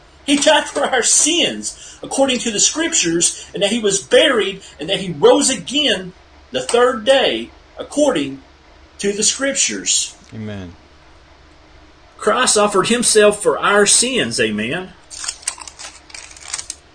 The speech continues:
Speaker 1: Notice, notice right here in the same chapter, verses nine. Verses twenty-four down to verse twenty-six.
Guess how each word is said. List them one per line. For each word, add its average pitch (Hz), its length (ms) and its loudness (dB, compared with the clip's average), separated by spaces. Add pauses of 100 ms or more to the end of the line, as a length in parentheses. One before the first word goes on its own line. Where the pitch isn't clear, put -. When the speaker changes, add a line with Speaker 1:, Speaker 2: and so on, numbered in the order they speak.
(960)
Speaker 1:
Notice, 175 480 2 (120)
notice 185 320 2
right 202 100 6
here 214 100 4
in 208 40 0
the - 60 0
same 220 180 0
chapter, 233 360 0
verses 185 400 0
nine. 202 420 -2 (760)
Verses 170 260 -2
twenty-four 214 500 0
down 202 140 0
to 202 60 -4
verse 190 380 -4
twenty-six. - 840 -2